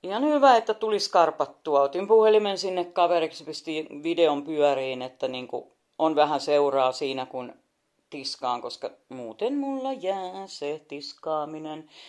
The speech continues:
Ja sit ne seisoo siinä ja, ja tota, niin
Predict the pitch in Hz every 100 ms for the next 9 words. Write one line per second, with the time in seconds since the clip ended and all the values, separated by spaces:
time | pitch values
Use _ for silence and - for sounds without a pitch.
0 | - - - 139 139 202 202 165 160 -
1 | 156 156 160 143 143 143 143 139 - -
2 | 131 123 - - - - - - 147 131
3 | -